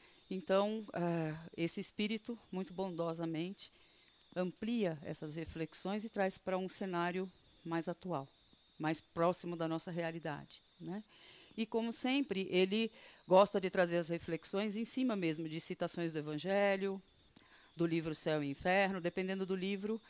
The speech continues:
ele tem uma referência. E é comum que ele cite as cartas de Paulo, que é o caso aqui. Então, a gente vai falar de um tema que se chama benignidade, que tá nesse livro, Palavras da Vida Eterna,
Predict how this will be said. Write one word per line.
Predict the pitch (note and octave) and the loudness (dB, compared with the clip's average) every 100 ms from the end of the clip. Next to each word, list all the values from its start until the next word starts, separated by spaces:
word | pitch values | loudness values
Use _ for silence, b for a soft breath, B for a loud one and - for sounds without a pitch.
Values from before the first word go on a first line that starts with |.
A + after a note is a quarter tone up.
| B - | B -8
ele | F3+ F3 | -6 -4
tem | F#3 | -4
uma | F#3 F#3 | -2 -2
referência. | G3 - G3 E3+ D3 - - - B B B B - | -4 -4 -2 -2 -2 -6 -10 -18 B B B B 2
E | A3+ | 4
é | A#3+ | 6
comum | C4+ A#3+ C#4+ B3 - | 6 6 6 4 0
que | - | 0
ele | F#3+ F#3+ | 0 0
cite | - G3 - | -2 -2 0
as | F#3 | 0
cartas | D#3+ D#3 - D#3+ | 0 -2 -4 -8
de | E3+ | -8
Paulo, | - B2 B2+ C#3 - | -8 -8 -10 -14 -6
que | |
é | D3+ | -4
o | E3 | -4
caso | D#3+ C#3 D3 | -4 -4 -6
aqui. | - C3 - B B B | -10 -12 -16 B B B
Então, | - F#3 | 0 2
a | |
gente | G3 | 4
vai | G3 | 4
falar | F#3+ F#3+ F3+ | 6 8 8
de | E3+ F3 | 6 2
um | E3 | 0
tema | F#3+ G#3+ A3 | 0 0 0
que | E3+ | -2
se | - | -4
chama | D#3+ F3+ E3 D3+ C#3+ | -2 -2 0 -2 -4
benignidade, | F3+ F3 F#3 F#3 F#3 E3 D#3 D#3 F#3+ A#3 - - - | 0 2 2 0 -4 -4 -2 0 0 -4 -8 -16 -14
que | - | -2
tá | D#3+ | 2
nesse | E3+ - | 2 0
livro, | E3 D#3+ F3+ F3+ | -2 -2 -2 -2
Palavras | D3 D#3 D#3 D3 | 2 4 2 0
da | C#3+ | -2
Vida | C#3+ C#3+ | -2 -4
Eterna, | - D#3 F#3+ G#3+ | -4 -6 -6 -8